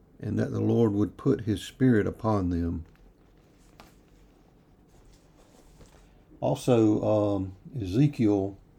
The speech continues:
some of these prophets, you know, like Ezekiel, they had this hope, you know, for this new, uh, covenant.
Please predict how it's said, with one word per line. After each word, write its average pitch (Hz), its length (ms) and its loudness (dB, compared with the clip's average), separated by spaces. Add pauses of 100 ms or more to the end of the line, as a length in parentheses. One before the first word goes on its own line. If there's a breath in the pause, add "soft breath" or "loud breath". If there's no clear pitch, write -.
(1800)
some 135 220 0
of 131 40 6
these 117 160 4
prophets, 139 600 0
you 110 60 -2
know, 110 180 0
like 107 240 -2
Ezekiel, 98 680 -2 (1160 soft breath)
they 123 160 2
had 113 220 2
this 104 200 2
hope, 113 320 4 (480)
you 117 80 -6
know, 95 200 -2
for 98 140 -6
this 92 200 -2
new, 101 420 4 (280)
uh, 98 380 -4 (140)
covenant. 104 520 2